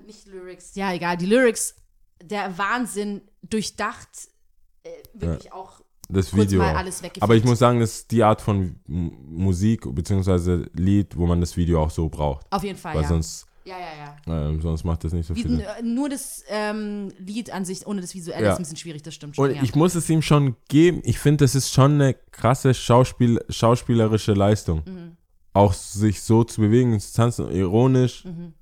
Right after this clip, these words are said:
Speaker 2: und auch so, dass du nicht lachst und sich selber ernst nehmend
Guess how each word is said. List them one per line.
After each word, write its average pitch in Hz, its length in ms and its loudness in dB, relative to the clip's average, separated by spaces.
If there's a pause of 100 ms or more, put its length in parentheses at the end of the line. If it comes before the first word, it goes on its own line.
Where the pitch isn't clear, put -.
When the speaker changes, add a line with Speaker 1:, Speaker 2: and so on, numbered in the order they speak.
(140)
Speaker 2:
und 101 240 2
auch 98 380 2 (680)
so, 110 200 4
dass 110 140 4
du 113 60 2
nicht 98 180 2
lachst 127 300 4
und 98 140 0
sich 95 160 -4
selber 120 380 4
ernst 131 320 2
nehmend 127 340 2